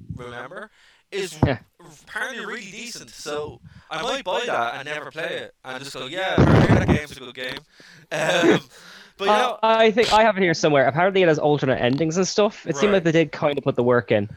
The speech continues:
Speaker 1: Yeah, for, uh, the review I saw on YouTube, the guy's like, "Yeah, this is actually a surprisingly good game." And it's like, "Oh, well, all right." So,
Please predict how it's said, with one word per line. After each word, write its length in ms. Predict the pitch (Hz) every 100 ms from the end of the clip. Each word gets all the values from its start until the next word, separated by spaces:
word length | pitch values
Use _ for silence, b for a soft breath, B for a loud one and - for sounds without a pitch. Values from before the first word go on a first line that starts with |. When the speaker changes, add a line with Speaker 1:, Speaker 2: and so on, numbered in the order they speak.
| -
Speaker 1:
Yeah, 360 | 190 269 254 185
for, 140 | 214
uh, 320 | 202 208 208 165
the 60 | 202
review 260 | 202 220 240
I 80 | 220
saw 160 | 202 175
on 80 |
YouTube, 500 | 170 180 175 160 139
the 60 | 127 151
guy's 180 | 151
like, 200 | 139 131
"Yeah, 220 | 202 - 311
this 120 | 294
is 40 | 233
actually 220 | 233 214
a 40 |
surprisingly 520 | 202 196 208 214 196
good 160 | 202 202
game." 260 | 196 - -
And 120 | 131
it's 100 | 147
like, 160 | 147 127
"Oh, 140 | - 139
well, 240 | - 143
all 100 | 147
right." 200 | 135 -
So, 440 | - - 151 131